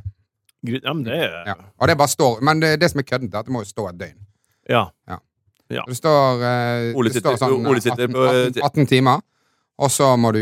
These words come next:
Speaker 2: hi-, hive i noe mer, eh, mel.
Speaker 1: Har du lagd det så mye at du kan det utenat, oppskrifta? Forholdene?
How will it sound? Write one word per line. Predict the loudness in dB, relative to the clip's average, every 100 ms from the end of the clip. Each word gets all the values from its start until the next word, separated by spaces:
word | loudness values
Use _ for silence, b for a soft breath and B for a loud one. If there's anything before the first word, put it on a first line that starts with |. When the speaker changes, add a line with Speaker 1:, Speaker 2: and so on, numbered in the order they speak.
| 0
Speaker 2:
hi-, | 0 0
hive | 2 2 2
i | 2
noe | 0
mer, | 2 2 0 -2 -8 -8
eh, | -6 -4
mel. | -2 0 0 -4 -4
Speaker 1:
Har | -2
du | 2
lagd | 4 4
det | 2 -2
så |
mye | -2 -2
at | -4
du | -6
kan | -4 -2
det | -4
utenat, | -6 -8 -10 -10
oppskrifta? | -10 -10 -12 -16 -20 -20 0
Forholdene? | 2 2 0 -4